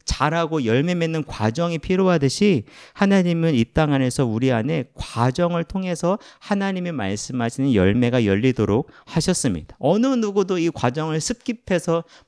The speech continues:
뿅 하고 나타나는 것은 없습니다. 아시겠죠? 갑자기 없다가 생기는 것은 없어요.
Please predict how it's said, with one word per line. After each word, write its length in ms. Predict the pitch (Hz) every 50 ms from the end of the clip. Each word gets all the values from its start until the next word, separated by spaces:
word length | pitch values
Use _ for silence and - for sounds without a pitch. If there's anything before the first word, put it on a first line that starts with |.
| _ _
뿅 320 | - 254 262 247 233 202
하고 220 | 226 214 196 202 196
나타나는 640 | 151 107 107 - - 147 135 131 123 117 113 110
것은 260 | 98 101 98 208 214
없습니다. 580 | 107 98 - - - 147 123 82 69 - - - _ _ _ _ _ _ _ _ _ _ _ _ _ _ _ _ _ _ _ _ _ _ _ _ _ _ _ _ _ _ _ _ _ _ _ _ _ _ _ _ _ _
아시겠죠? 680 | - 98 107 101 123 117 110 98 - - 104 117 165 220 _ _ _ _ _ _ _ _ _ _ -
갑자기 680 | - 175 175 - - 220 214 208 185 190 196 196 190
없다가 460 | - 208 208 - _ - 214 202 190
생기는 500 | 190 - 202 202 196 190 196 185 180 175
것은 320 | 165 156 143 139 - 175 175
없어요. 440 | 113 90 117 - - 131 113 87 82